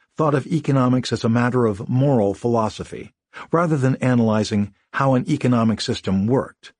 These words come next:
they came up with ideas for how it should work. This kind of approach is said to be normative. It is subjective and looks at what ought to be the case. The normative approach to economics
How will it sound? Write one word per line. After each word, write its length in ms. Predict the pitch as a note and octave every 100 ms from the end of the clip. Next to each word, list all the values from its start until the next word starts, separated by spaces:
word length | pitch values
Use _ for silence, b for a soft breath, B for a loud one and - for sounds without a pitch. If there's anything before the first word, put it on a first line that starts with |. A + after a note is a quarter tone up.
| _ B B
they 100 | A#2+
came 240 | - C#3
up 160 | C3 B2
with 100 | A2+
ideas 600 | A2+ G#2 G2+ G2 G2 - _ -
for 120 | B2
how 220 | G#2+ G2+
it 200 | G2+ -
should 360 | - - F#3+ B2
work. 400 | D#2 - - _ _ _ _ _ _ _ B B
This 220 | - F#3+
kind 240 | - E3+ C#3
of 60 |
approach 500 | A#2+ - B2+ A#2+ - _ _
is 140 | C#3 -
said 200 | C#3+ A#2+
to 40 |
be 380 | A2+ B2 A#2+ -
normative. 720 | A#2+ B2+ B2 G#2+ F#2+ - - _ _ _ _
It 120 | A#2+
is 240 | A2 G#2 -
subjective 800 | - B2+ G#2 D#3+ C#3 - C#2 - _ _ B -
and 160 | B2
looks 360 | C3 C3 - - _ _ -
at 140 | A2+
what 160 | B2 -
ought 220 | C#3+ D3+
to 100 | -
be 420 | E2+ D2 - - _
the 80 | -
case. 560 | F#2+ A2+ - - - - _ _ _ _ _ _ _ _ _ B
The 100 | C3
normative 500 | C3+ E3+ G#3 F#3+ C#3
approach 440 | G2+ - F2 D#2 -
to 80 |
economics 720 | A#2+ G#2+ A2 G2 E2+ F2 F2